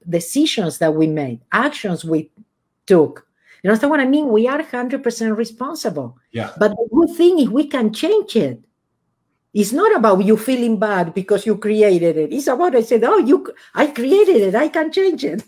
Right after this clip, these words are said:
Speaker 1: <laughs>
Speaker 2: Yeah.
Speaker 1: Now you, you, you g-, g-, get, you know, your power back. Otherwise, you are giving power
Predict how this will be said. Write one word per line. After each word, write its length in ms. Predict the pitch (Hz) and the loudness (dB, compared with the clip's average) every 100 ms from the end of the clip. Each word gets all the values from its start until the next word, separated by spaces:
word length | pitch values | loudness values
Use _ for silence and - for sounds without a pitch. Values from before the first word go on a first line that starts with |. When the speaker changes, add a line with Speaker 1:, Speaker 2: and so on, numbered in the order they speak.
| - | -12
Speaker 1:
<laughs> 140 | 381 | -12
Speaker 2:
Yeah. 100 | 104 - - _ _ _ _ _ | -12 -14 -16 _ _ _ _ _
Speaker 1:
Now 180 | 190 285 | 0 2
you, 320 | 320 359 294 | 4 4 2
you, 360 | 208 269 240 - | -4 -4 -4 -10
you 300 | 226 233 294 233 | -6 -2 -2 -2
g-, 120 | 269 196 | -8 -14
g-, 240 | - 208 208 | -8 -8 -2
get, 180 | 262 277 220 - _ | -4 -4 -10 -18 _
you 140 | 240 | -10
know, 240 | 240 196 175 | -6 -4 -2
your 160 | 190 | -4
power 400 | 190 254 262 240 | -4 -4 0 0
back. 480 | 208 233 320 247 - | 0 -4 -4 -4 -2
Otherwise, 480 | 202 269 320 285 262 | -2 0 2 0 2
you 60 | 240 | 0
are 100 | 226 | 0
giving 400 | 277 294 285 269 _ _ | -2 -2 -4 -6 _ _
power 420 | 247 285 285 233 | -2 0 2 0